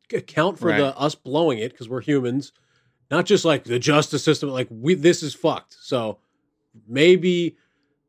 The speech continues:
Speaker 1: put a new level. These guys did it. It was on videotape. They, they're not sorry at all.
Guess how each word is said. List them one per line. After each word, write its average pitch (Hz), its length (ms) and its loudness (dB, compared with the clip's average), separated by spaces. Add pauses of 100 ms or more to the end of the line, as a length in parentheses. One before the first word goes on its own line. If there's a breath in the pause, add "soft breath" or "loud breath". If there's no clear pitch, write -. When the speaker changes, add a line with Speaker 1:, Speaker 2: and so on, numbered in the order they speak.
(180)
Speaker 1:
put 175 160 4
a 175 60 6
new 170 180 4
level. 156 400 2
These 120 260 -6
guys 156 360 0
did 170 180 2
it. 131 100 -2
It 117 40 -6
was 117 120 -6
on 143 160 2
videotape. 123 600 0
They, 120 260 -4
they're 127 180 -4
not 143 220 0
sorry 139 340 0
at 131 60 -2
all. 127 380 -2